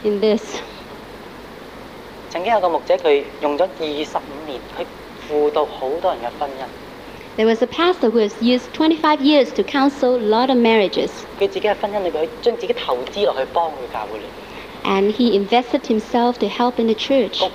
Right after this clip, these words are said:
Speaker 2: 躬盡瘁。
Speaker 1: And he worked very hard.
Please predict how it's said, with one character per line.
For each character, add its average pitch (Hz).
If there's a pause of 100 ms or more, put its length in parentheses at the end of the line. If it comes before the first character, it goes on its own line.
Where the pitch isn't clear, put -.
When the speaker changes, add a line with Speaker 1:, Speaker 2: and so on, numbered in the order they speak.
(100)
Speaker 2:
躬 165 (100)
盡 113
瘁。 - (760)
Speaker 1:
And 202
he 196
worked 220
very 220
hard. 185